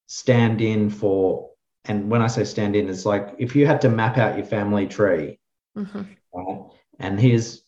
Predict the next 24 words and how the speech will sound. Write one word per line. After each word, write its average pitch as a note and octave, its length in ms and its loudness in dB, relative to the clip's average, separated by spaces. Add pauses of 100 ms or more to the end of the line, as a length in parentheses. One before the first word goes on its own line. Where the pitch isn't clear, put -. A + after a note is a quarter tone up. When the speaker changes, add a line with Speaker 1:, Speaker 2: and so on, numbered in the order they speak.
(100)
Speaker 1:
dad G2+ 340 2
on, F#2 380 -6
and F2+ 140 -8
then G2 200 -4
the, F2+ 80 -8 (140)
the F#2+ 120 -2 (140)
grandfather G2+ 760 2
and F#2 140 -6
grandma G2+ 600 0
and E2+ 80 -12 (180)
great-grandma. G#2 720 0 (280)
So G#2 520 4
what C3+ 320 4
we B2+ 120 2
do A#2 300 -2
is G#2+ 180 -2 (100)
get - 160 -2
people C3+ 220 0
to G#2 80 0
stand A#2 500 0
in F#2+ 480 -2 (600)
the A2 80 -2 (140)
place A#2+ 380 4
of E2+ 300 -2